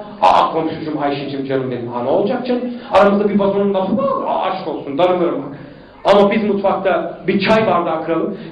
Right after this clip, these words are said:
geberteceğim de çay bardağı bırakma." Gitti bilinçaltına mesaj. Bir çocuk, altı, çeşitli istatistikler var, altı yedi yaşına kadar on beş bin hayra karşı bin beş yüz evet kelimesi duyuyor.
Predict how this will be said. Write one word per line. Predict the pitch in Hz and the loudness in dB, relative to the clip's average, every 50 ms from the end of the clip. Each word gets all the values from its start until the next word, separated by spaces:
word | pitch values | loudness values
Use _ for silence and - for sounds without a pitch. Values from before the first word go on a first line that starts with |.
| - | 2
geberteceğim | - 254 - 240 - - - - 196 196 180 175 | 4 6 6 6 6 4 4 2 2 2 2 0
de | 175 170 | 0 0
çay | 151 165 165 143 | 0 -2 -2 -2
bardağı | 143 - 151 - - - | -2 -4 -4 -4 -4 -6
bırakma." | - - - - 139 135 123 - - - - - - - - - - - - - - - - - - - - 185 175 175 160 165 160 151 - - - - - - - | -6 -8 -8 -10 -12 -12 -12 -12 -14 -14 -16 -16 -16 -16 -14 -14 -16 -16 -16 -16 -14 -14 -14 -14 -14 -14 -14 -14 -14 -14 -12 -12 -12 -12 -12 -12 -12 -12 -14 -8 -4
Gitti | 233 277 277 247 - - 320 | -2 -2 -2 -2 -2 0 0
bilinçaltına | - 311 285 277 262 240 220 214 214 196 185 | 2 2 2 0 0 -2 -4 -4 -4 -6 -8
mesaj. | 165 160 160 156 151 160 175 156 - 180 - - 156 - - - - - - - - - - - - - - - - - - - - - - - _ _ - - _ _ _ _ - - - - - | -8 -8 -8 -10 -10 -14 -16 -16 -18 -18 -20 -20 -20 -20 -20 -20 -20 -20 -20 -20 -20 -20 -20 -20 -20 -20 -20 -20 -20 -20 -20 -20 -20 -20 -20 -20 _ _ -20 -20 _ _ _ _ -20 -20 -2 4 6
Bir | 359 - | 8 8
çocuk, | 262 240 220 208 - - - - - - - - | 8 8 6 4 2 0 -4 -8 -12 -14 0 4
altı, | 214 233 240 240 240 240 226 - | 6 8 8 6 6 2 -2 0
çeşitli | - 247 226 - 240 240 226 208 | 0 0 0 0 -2 -2 -4 0
istatistikler | 220 233 214 208 220 - - - - 220 - - | 2 2 2 2 -2 -6 -2 2 4 4 4 4
var, | 202 208 | 2 2
altı | 202 208 202 196 202 233 | 2 2 2 0 0 -2
yedi | 202 202 202 | -2 0 2
yaşına | 190 160 165 156 156 147 139 | 0 0 0 -2 -4 -4 -2
kadar | 143 143 147 208 226 - - - - - - - - 233 | 0 0 0 0 0 -2 -6 -12 -14 -16 -6 4 6 6
on | 262 240 220 175 | 8 8 6 4
beş | 180 170 - - - | 2 2 0 0 -2
bin | 180 170 | -2 0
hayra | 165 180 220 214 185 160 147 123 | 2 2 2 2 2 0 -2 -2
karşı | - 139 131 131 - 226 214 | -2 -4 -4 -4 -4 -6 -6
bin | 220 214 214 | -4 0 0
beş | 226 220 214 - | 0 0 0 -2
yüz | 208 214 - | -6 -6 -4
evet | 233 226 226 220 - | -2 -2 -2 -2 -2
kelimesi | 196 175 151 143 143 143 147 - 135 | -2 -2 -2 -2 -4 -6 -10 -12 -12
duyuyor. | 139 135 131 139 | -14 -14 -14 -14